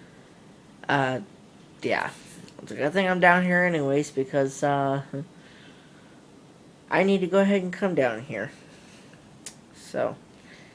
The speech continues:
uh, probably what I'm gonna do, I'm gonna, I'm probably gonna, um, go ahead and upload these videos,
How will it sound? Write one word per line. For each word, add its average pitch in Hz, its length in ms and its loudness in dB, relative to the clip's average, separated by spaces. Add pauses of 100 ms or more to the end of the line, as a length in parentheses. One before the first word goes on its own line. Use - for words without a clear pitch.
(920)
uh, 147 160 6
probably 156 540 2
what 151 160 6
I'm 151 140 2
gonna 143 200 0
do, 135 320 4
I'm 135 100 0
gonna, 131 380 -2 (3000)
I'm 147 180 4
probably 156 360 8
gonna, 143 440 4
um, 127 420 -4 (3000)
go 143 140 4
ahead 139 260 4
and 123 160 -6
upload 127 460 -2
these 123 240 -10
videos, 117 720 -6